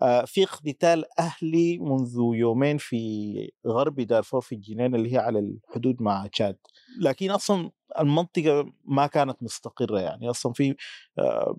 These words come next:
حوادث متفرقة من وقت لآخر في الاقتتال الأهلي وحتى الاشتباكات المسلحة.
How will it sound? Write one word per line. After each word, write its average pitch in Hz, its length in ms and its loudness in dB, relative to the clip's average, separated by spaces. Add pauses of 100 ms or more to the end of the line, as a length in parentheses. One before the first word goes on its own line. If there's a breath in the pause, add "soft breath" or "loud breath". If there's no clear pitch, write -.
(240)
حوادث 123 640 0
متفرقة 117 500 -4
من 110 60 -2
وقت 123 140 -4
لآخر 131 260 2
في - 80 -12
الاقتتال 117 420 0
الأهلي 139 400 4
وحتى 175 420 2
الاشتباكات 120 600 0
المسلحة. - 600 -12